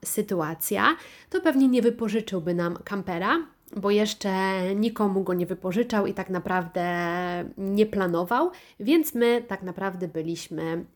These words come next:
pierwsi. Jednak haczyk polegał na tym, że kamper nie był zlokalizowany w tym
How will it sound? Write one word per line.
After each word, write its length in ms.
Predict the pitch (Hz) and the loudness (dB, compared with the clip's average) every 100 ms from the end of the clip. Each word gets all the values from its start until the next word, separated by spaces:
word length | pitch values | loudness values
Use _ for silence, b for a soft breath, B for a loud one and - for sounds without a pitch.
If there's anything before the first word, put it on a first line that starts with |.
| _ | _
pierwsi. 600 | - - - - - - B B B B | -6 -4 -4 -6 -6 -8 B B B B
Jednak 360 | 320 392 269 - | 0 4 4 4
haczyk 420 | 202 208 190 - | 0 0 -6 -8
polegał 480 | 175 180 170 147 156 | -4 -2 -2 -4 -4
na 160 | 147 | -4
tym, 440 | 151 185 208 226 - _ _ _ _ _ - | -4 -2 0 -2 -6 _ _ _ _ _ -14
że 220 | 226 349 | -4 -4
kamper 600 | 415 220 240 214 208 196 - _ - | 0 0 0 2 2 2 -2 _ -10
nie 260 | 208 220 214 | -2 0 2
był 160 | 202 | 2
zlokalizowany 840 | 190 214 262 247 196 180 180 175 170 | 2 0 0 2 2 2 0 0 -2
w 80 | - | -4
tym 260 | 175 165 | -6 -6